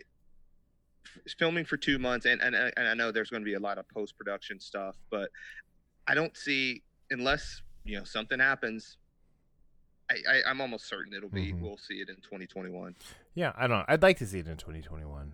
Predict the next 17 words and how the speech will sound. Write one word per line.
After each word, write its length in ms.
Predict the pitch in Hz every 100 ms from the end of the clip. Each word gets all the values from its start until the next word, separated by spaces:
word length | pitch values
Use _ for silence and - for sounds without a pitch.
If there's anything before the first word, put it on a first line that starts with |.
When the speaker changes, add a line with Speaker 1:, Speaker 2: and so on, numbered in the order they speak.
| - 95
Speaker 2:
Um, 460 | 90 85 82 80 -
Speaker 1:
Yeah. 60 | 107
Speaker 2:
you 40 |
know, 100 | 98 104
obviously 480 | 131 113 - 117
they 140 | 101 98
need 240 | 95 92
to 360 | 92 85 85 82
be 160 | - 82
safe, 540 | - 87 87 85 - -
and, 440 | 85 85 82 82 - - - - - -
um, 440 | 82 78 76 76 - _ _ _ _ _ _ _
you 160 | 113 95
know, 140 | 85
they, 180 | 95 104
they 160 | 87 90
film, 520 | - 98 92 90 87